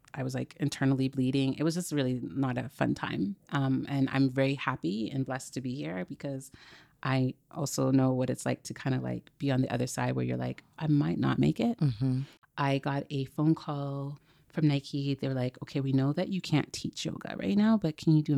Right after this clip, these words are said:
Speaker 1: meditation?" I was like, "Oh, on Zoom? Of course." That's, like, the easiest thing 'cause it didn't require me to do anything 'cause I was
Speaker 2: Mm-hmm.
Speaker 1: literally put on bed rest for, like, six months. I wasn't allowed to do anything, no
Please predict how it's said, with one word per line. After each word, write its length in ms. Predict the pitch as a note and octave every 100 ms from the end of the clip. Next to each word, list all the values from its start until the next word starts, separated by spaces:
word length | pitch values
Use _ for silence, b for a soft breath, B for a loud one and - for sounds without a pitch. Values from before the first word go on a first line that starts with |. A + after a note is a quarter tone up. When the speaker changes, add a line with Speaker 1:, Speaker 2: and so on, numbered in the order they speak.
| C3+
Speaker 1:
meditation?" 680 | C3 - F#3 - B2 C3 E3+ b b b _
I 40 |
was 80 | A3+
like, 180 | G#3 F#3+ -
"Oh, 360 | D4 F3+ G#2 - -
on 160 | D#3 D3
Zoom? 400 | A2+ A2+ C3+ B3+ -
Of 120 | - -
course." 420 | - G4 A#3 -
That's, 200 | G#3 G#3+
like, 160 | A3+ A3+
the 100 | A3+ G#3
easiest 280 | A3 G#3 -
thing 120 | B3+
'cause 120 | D#3+
it 40 | D3+
didn't 140 | C#3 C#3+
require 220 | - D#3+
me 140 | D#3 D#3
to 80 |
do 160 | D3 G#3
anything 300 | G#3 C#3+ C#3
'cause 120 | C#3+
I 80 | C3+
was 120 | C3
Speaker 2:
Mm-hmm. 160 | C3+ B2+ A#2+
Speaker 1:
literally 340 | E3+ F3+ E3+
put 160 | E3 D#3+
on 100 | D3
bed 180 | C3 C3
rest 240 | C3 B2 -
for, 80 | B2
like, 160 | A#2+
six 240 | - B2 -
months. 240 | - -
I 180 | - - -
wasn't 240 | D3 C#3
allowed 240 | C3+ C3 C3
to 100 | -
do 140 | C3
anything, 480 | - D3 C#3+ C#3+ C3+
no 100 | C3